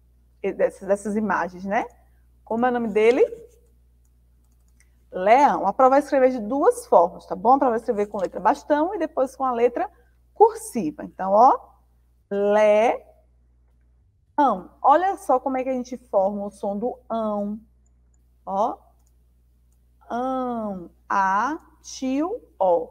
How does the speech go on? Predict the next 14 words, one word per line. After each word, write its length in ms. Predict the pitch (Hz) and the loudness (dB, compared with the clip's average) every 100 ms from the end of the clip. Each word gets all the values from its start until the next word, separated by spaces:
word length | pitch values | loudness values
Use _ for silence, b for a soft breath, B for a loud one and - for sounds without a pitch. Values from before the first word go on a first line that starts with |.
| - _ _ _ _ - | -16 _ _ _ _ -14
Leão. 2000 | 175 180 175 180 208 247 339 480 - _ _ _ _ _ _ _ _ - 240 202 311 _ _ _ _ _ _ - | -12 -8 -8 -2 2 4 2 -2 -20 _ _ _ _ _ _ _ _ -4 -4 -4 -8 _ _ _ _ _ _ -6
Vou 100 | 208 | -4
escrever 340 | 226 254 226 | 0 -2 -2
aqui 200 | 226 226 | -6 -10
com 260 | 226 233 277 | -6 -6 -8
o 40 | |
cursivo 600 | 277 294 294 - 208 202 | -6 -6 -6 -10 -8 -2
agora, 320 | 208 - - | -2 -4 -10
tá 100 | - | -14
bom? 540 | 196 220 311 466 _ _ - | -8 -2 -2 -4 _ _ -12
Ó. 260 | 185 208 - _ _ _ _ _ _ _ _ _ _ _ _ _ _ _ _ - | -8 -8 -10 _ _ _ _ _ _ _ _ _ _ _ _ _ _ _ _ -18
O 380 | 170 170 165 | -14 -12 -10
le, 640 | 165 170 170 175 202 302 349 | -8 -6 -6 -4 -4 -6 -8
ó. 280 | - 180 233 | -10 -8 -8